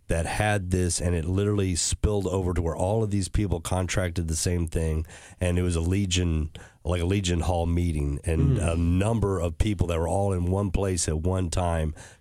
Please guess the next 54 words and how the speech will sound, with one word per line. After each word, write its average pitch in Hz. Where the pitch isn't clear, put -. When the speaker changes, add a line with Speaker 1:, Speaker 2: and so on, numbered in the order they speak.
Speaker 1:
caught 104
something 85
that 78
they 82
didn't 98
know 95
what 90
it 82
was. 80
That's 101
how 92
it 85
got 82
the 85
name 80
of 76
Legionnaire 73
disease. 71
Speaker 2:
There 104
you 101
have 110
Speaker 1:
Because 87
Speaker 2:
it. 87
Speaker 1:
it 85
was 78
through 95
the 90
air 104
conditioning 98
unit 92
at 85
a 82
hotel 98
or 90
somewhere 92
in 82
New 82
York, 98
Speaker 2:
Hmm. 131
Speaker 1:
and 87
all 92
these 90
legions 87
were 87
there. 82
Uh, 85
is, 87
is 80
that 78
right? 78
I 80
don't 78
know, 78
but 76